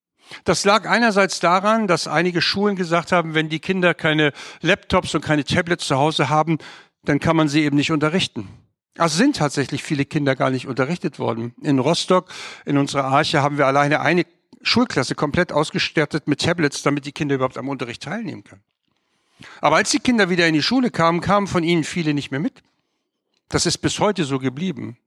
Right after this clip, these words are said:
Corona hat dazu geführt, dass das Mobbing an den Schulen zugenommen hat und die Gewaltbereitschaft unter jungen Leuten auch,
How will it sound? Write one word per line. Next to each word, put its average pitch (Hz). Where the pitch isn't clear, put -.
Corona 160
hat 151
dazu 156
geführt, 139
dass 135
das -
Mobbing 156
an 139
den 135
Schulen 139
zugenommen 131
hat 123
und 135
die 131
Gewaltbereitschaft 139
unter 135
jungen 131
Leuten 131
auch, 135